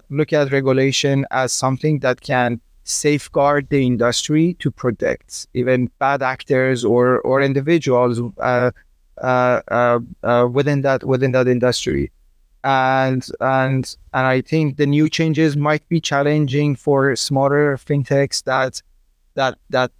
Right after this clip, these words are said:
that will not be able to cope easily. But as, as an industry, uh, uh, kind of, uh, uh, player, we, we wanna make sure we support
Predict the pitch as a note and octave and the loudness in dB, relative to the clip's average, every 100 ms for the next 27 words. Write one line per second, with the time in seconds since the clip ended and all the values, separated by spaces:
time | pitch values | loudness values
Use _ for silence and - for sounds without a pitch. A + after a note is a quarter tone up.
0 | - A#2+ - B2+ B2 B2 B2 - _ _ | -4 -4 -2 0 2 2 -2 -6 _ _
1 | B2 C3 C#3 - D3+ B2+ D3 C#3 C#3 - | -4 -2 -2 0 0 2 2 2 -2 -2
2 | C#3+ C3 - C3 C#3+ - - C#3+ C3 D3+ | -2 -2 -2 0 0 -2 -8 -4 0 0
3 | D#3+ G3 D#3 C#3 C#3 _ C3+ C3+ C3 C3 | 2 2 2 0 0 _ -4 0 0 -2
4 | - - _ _ _ _ _ C3+ C3 C3+ | -6 -16 _ _ _ _ _ 0 2 2
5 | C3+ C3 D3 - D#3 D3 D3 D3 C#3+ - | 0 2 0 0 0 2 4 4 2 0
6 | C3 C3 C3 B2+ - _ _ _ _ _ | 0 2 2 0 -4 _ _ _ _ _
7 | - C3 B2+ B2+ B2 - C#3 C3 B2+ - | -4 0 2 2 -2 -2 0 0 -2 -8
8 | - B2 B2 A#2+ - _ _ A#2+ A#2 - | -2 0 2 0 -4 _ _ -4 -2 0
9 | D#3 D#3 A#2 B2+ D#3 B2+ C3+ B2+ B2+ B2+ | 2 4 2 2 0 0 0 0 0 0
10 | D3+ C#3+ C#3 C3 C#3+ C3 - A#2+ D3+ C3+ | 0 2 0 0 -2 0 -2 0 2 0